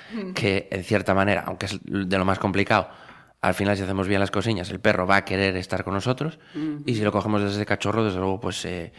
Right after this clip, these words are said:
Speaker 2: muchísimo más.
Speaker 1: Ajá.
Speaker 2: Eh, es importante también estimularlos, ¿vale?
Speaker 1: Ajá.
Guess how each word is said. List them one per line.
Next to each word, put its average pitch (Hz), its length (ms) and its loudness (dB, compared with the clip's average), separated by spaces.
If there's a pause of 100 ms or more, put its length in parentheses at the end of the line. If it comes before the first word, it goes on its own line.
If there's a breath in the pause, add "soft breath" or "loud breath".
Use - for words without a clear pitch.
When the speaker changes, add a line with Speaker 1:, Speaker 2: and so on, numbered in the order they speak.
(240 loud breath)
Speaker 2:
muchísimo 92 460 -4
más. - 340 -10 (320 soft breath)
Speaker 1:
Ajá. 131 440 -14 (500 loud breath)
Speaker 2:
Eh, 123 800 4
es 131 160 4
importante 151 360 6
también 147 240 4
estimularlos, 101 840 2 (300)
¿vale? 117 400 -2
Speaker 1:
Ajá. 139 140 -14